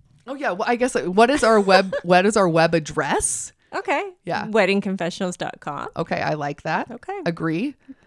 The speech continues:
Speaker 1: From there, you can find links to all of our handles on social media.
Speaker 2: Mm-hmm.
Speaker 1: Where are we on social media?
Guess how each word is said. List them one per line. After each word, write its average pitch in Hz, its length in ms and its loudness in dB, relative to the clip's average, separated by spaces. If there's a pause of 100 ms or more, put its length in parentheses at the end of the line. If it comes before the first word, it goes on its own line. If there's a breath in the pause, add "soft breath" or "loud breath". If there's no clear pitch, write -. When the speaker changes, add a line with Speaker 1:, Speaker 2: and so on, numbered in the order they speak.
(420 loud breath)
Speaker 1:
From 226 180 2
there, 226 180 4
you 262 100 2
can 247 140 -4
find 202 240 0
links 180 240 -4
to - 120 -2
all 170 320 4
of 175 120 -2
our 160 340 0
handles 156 360 -4
on 147 120 -4
social 147 360 -4
media. 151 540 -4
Speaker 2:
Mm-hmm. 180 160 -6
Speaker 1:
Where 180 220 4
are 196 60 4
we 185 160 0
on 170 160 0
social 165 400 -4
media? 165 500 -6